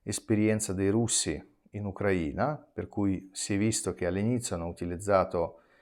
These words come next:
i, eh, droni, che costano poco, per sovraccaricare il sistema di difesa aereo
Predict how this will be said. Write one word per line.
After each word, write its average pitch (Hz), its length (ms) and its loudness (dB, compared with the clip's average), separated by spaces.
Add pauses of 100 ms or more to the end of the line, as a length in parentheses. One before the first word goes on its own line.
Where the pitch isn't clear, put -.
(320)
i, 98 260 0
eh, 85 800 -2
droni, 135 680 2
che 90 140 -4
costano 82 440 -6
poco, 104 640 0 (420)
per 135 180 0
sovraccaricare 117 1160 4 (420)
il 113 380 2
sistema 104 480 -2
di 90 140 -4
difesa 87 440 -2
aereo 85 600 0